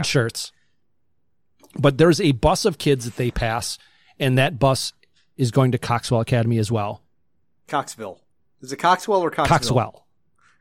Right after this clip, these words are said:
Speaker 1: Coxwell. But do you know what town Coxwell is in?
Speaker 2: Wadsworth.
Speaker 1: <laughs> Wadsworth.
Speaker 2: It's clever. It's clever.
Speaker 1: Yeah. Yeah.
Speaker 2: And they, they lose a piece of luggage. I thought that was gonna come. No, no, no, no.
Speaker 1: No.
Speaker 2: The, the thought behind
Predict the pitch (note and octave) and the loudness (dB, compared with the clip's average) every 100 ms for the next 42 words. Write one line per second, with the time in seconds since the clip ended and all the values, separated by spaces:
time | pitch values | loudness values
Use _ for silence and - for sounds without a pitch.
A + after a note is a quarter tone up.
0 | - D#3+ D3 - - C3 C3 A2 D3 F3+ | -4 -2 -2 -6 -12 -6 -6 -4 -6 0
1 | F3 E3 - D3 D#3+ F3 - _ F#3 E3 | 2 2 0 -2 -2 -4 -12 _ 0 0
2 | - F3 D#3+ D#3+ E3 F#3 - - C#3 D#3 | 0 -2 -2 -2 -2 -6 -8 -2 0 2
3 | B2 A2+ - _ _ _ D3 - A#4+ - | -2 -6 -12 _ _ _ -8 -6 -10 -12
4 | D5 - D#5 - - _ _ _ _ _ | -14 -14 -16 -20 -20 _ _ _ _ _
5 | _ _ _ _ _ _ _ _ - - | _ _ _ _ _ _ _ _ -20 -8
6 | - G2+ - - _ - - - C#3 G#2 | -4 -4 -6 -20 _ -20 -20 -10 -6 -6
7 | B2 - E3 E3+ D3 _ _ _ - D3 | -8 2 4 4 2 _ _ _ 0 0
8 | B2+ - - A#3+ B3 F#3+ A#3+ D4 E4+ - | 2 0 2 2 2 4 4 4 2 2
9 | A3+ F3 B2 B2+ F#3 G#3+ G3 - _ _ | 2 2 2 4 4 2 -2 -8 _ _
10 | _ _ _ _ _ _ _ _ _ _ | _ _ _ _ _ _ _ _ _ _
11 | _ _ - C#3 E3+ E3+ D3 D3+ D3 C#3+ | _ _ 0 4 6 6 6 4 4 4
12 | C#3+ B2 A2 F#2+ G2 - _ A2 - - | 4 4 2 -4 -12 -18 _ -6 -6 -12
13 | G#3+ F3 C3 - - F3 - F3+ - E3+ | -6 -6 -6 -10 0 2 2 0 2 2
14 | - G#3 C4 - E3+ E3 D#3 D3+ D3 | 4 4 4 2 2 4 6 4 2